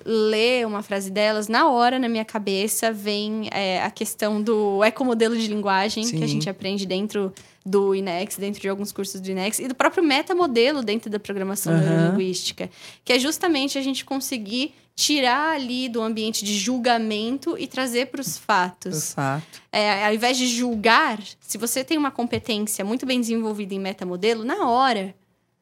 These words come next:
Speaker 1: você vai, você vai saber identificar o fato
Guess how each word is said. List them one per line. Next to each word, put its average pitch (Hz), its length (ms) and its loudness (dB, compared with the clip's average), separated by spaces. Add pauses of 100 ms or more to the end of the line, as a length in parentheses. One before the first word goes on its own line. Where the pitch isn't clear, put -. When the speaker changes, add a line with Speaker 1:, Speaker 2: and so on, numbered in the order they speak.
(280)
Speaker 1:
você - 220 -2
vai, 226 160 4
você - 400 -2
vai 220 140 2
saber 220 260 0
identificar 208 480 -2
o 185 60 -2
fato 214 580 -2